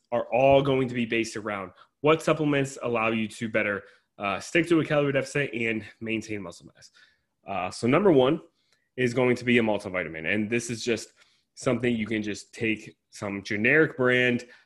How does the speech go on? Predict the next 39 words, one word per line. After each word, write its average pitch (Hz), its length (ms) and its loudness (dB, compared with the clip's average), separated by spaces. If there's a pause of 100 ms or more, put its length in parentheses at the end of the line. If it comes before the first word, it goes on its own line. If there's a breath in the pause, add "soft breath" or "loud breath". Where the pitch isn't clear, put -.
(120)
um, 101 420 -2
once 135 220 2
a 147 60 2
day. 120 340 4
Any 147 260 2
basic 120 480 0
brand 107 360 0
is 98 160 -6 (100)
really 110 300 -2
fine. 98 400 -6
People 123 380 -6
get 113 220 -2
so 110 120 -4
hung 107 240 -8
up 104 160 -8
on, 98 180 -6
"Is 95 120 -8
this 113 160 -8
one 113 180 0
okay? 110 280 -2
Is 101 80 -8
that 101 120 -6
one 98 120 -8
okay?" 98 280 -8 (420 loud breath)
Um, 101 420 -2
if 117 260 -2
it 139 180 6
has, 120 440 2 (300 soft breath)
uh, 107 120 -2
pretty 131 220 0
much 123 200 2
all 120 160 4
of 117 80 -2
the 113 80 -4
micronutrients 113 680 -2
in 107 100 -2
there 104 260 0 (300 soft breath)
at, 110 480 0
um, 98 420 -6